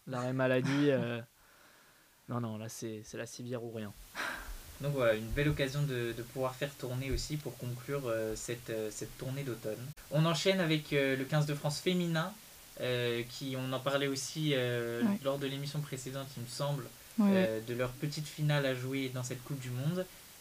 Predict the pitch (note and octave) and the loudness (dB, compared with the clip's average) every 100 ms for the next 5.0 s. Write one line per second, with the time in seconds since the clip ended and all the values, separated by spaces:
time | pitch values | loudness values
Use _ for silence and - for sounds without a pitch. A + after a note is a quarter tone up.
0 | - C3+ C3+ A#2 A2+ A#2+ C#3 B2 A#2 D#3 | -4 0 2 2 0 -4 -6 -6 -4 -4
1 | D3+ - B2 D3 D3 - - - D3+ D3 | -4 -4 -2 0 -2 -4 -12 -4 -2 0
2 | C3 D3+ E3+ E3+ B2 F3+ D3+ A#2+ D3 - | 0 0 -2 -6 -2 -2 0 0 -2 -4
3 | - - - - - - - - - - | -16 -20 -20 -20 -20 -20 -20 -20 -14 -6
4 | D3 - C#3 B2+ C3 B2+ B2+ B2 D3 F#3 | -6 -4 -4 -2 -2 -2 -4 0 0 0